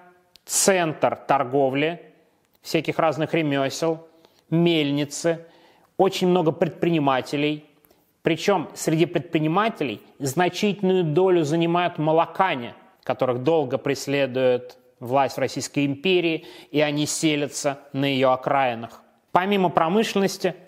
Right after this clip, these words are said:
ключевая часть жизни в Благовещенске и вокруг Благовещенска — золотодобыча. Не только там, на тлетворном Западе и на Аляске добывают золото. По сути, русская Аляска ещё не Колыма,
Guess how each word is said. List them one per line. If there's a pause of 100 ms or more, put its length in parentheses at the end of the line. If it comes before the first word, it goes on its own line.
(140)
ключевая
часть (400)
жизни
в
Благовещенске
и
вокруг
Благовещенска — (280)
золотодобыча. (580)
Не
только
там,
на
тлетворном
Западе
и
на
Аляске
добывают
золото. (560)
По
сути, (260)
русская
Аляска
ещё
не
Колыма,